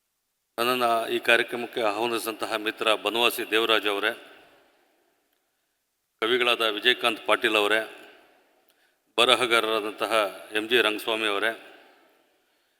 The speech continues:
ಕಲಾವಿದರಾದಂತಹ ಚಂದ್ರಶೇಖರ್ ಸಿರಿವಂತಿ ಅವರೇ, ಎಸ್ ಎಸ್ ಅಂಗಡಿ ಅವರೇ, ಎಲ್ಲ ಹಿರಿಯರೇ, ಕವಿಗಳೇ, ವಿದ್ಯಾರ್ಥಿಗಳೇ, ಅಧ್ಯಾಪಕರೇ ಮತ್ತು ಮಾಧ್ಯಮದ ಮಿತ್ರರೇ,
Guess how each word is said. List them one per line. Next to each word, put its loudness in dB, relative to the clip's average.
ಕಲಾವಿದರಾದಂತಹ 2
ಚಂದ್ರಶೇಖರ್ -2
ಸಿರಿವಂತಿ -2
ಅವರೇ, -4
ಎಸ್ -2
ಎಸ್ -4
ಅಂಗಡಿ 2
ಅವರೇ, 2
ಎಲ್ಲ 4
ಹಿರಿಯರೇ, 2
ಕವಿಗಳೇ, 6
ವಿದ್ಯಾರ್ಥಿಗಳೇ, 4
ಅಧ್ಯಾಪಕರೇ 2
ಮತ್ತು -2
ಮಾಧ್ಯಮದ -2
ಮಿತ್ರರೇ, 0